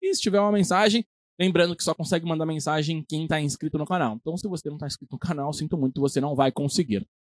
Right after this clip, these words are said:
Tá assistindo a gente? Faz um stories, me marca, marca o Léo, marca o podcast. Pô, da hora demais a gente compartilhar nas nossas redes sociais que vocês estão acompanhando a gente.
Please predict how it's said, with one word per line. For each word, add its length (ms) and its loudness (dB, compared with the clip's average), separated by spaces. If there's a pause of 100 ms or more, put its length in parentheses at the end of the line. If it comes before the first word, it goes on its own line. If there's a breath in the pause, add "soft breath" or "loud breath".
Tá 60 4
assistindo 340 0
a 60 2
gente? 340 2 (160)
Faz 140 0
um 60 4
stories, 360 0
me 120 -4
marca, 320 -2
marca 200 -4
o 40 0
Léo, 200 2
marca 180 -2
o 40 -20
podcast. 500 0 (400)
Pô, 100 0
da 120 0
hora 120 2
demais 300 0
a 40 0
gente 120 -4
compartilhar 460 -6
nas 140 -2
nossas 220 -4
redes 200 -2
sociais 360 -2
que 100 -8
vocês 280 0
estão 160 4
acompanhando 480 4
a 80 6
gente. 320 -4